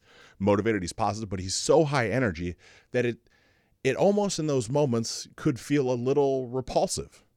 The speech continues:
I'm a little bit more subdued, right? I don't know the right term, but there's some times where I'm an extrovert and there's some times where I'm an introvert. And this was one of those more introverted times.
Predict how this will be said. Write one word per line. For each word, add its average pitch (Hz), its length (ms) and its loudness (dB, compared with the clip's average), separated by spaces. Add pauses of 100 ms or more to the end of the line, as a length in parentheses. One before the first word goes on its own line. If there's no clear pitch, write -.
(880)
I'm 156 140 2
a 147 40 6
little 147 180 4
bit 135 100 4
more 127 180 2
subdued, 110 420 -2
right? 87 160 -2
I 123 60 -2
don't 107 140 -6
know 101 120 -2
the 95 120 -4
right 87 200 -2
term, 90 360 -4
but 87 160 -4 (420)
there's 98 160 0
some 131 160 2
times 120 260 -2
where 107 160 0
I'm 101 120 -2
an 95 60 -2
extrovert 95 360 -2
and 87 100 -2
there's 80 120 -8
some 127 160 0
times 104 200 2
where 95 120 0
I'm 87 80 -2
an 87 60 -2
introvert. 87 460 -2 (680)
And 87 500 -6 (240)
this - 160 2
was 131 100 2
one 120 120 4
of 113 60 4
those 107 140 2
more 107 160 2
introverted 80 440 -2
times. - 400 -14